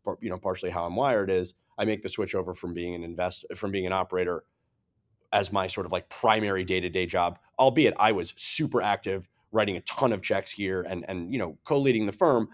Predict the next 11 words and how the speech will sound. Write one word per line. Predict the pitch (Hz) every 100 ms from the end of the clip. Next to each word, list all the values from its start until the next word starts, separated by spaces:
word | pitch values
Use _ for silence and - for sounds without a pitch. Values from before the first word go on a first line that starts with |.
| - -
but | 156
it |
was, | 156 147 -
but | - 151
it |
was | 147
the | 127 120
other | 117 113
thing. | 104 92 85
And | 104
so | 101 117 107 98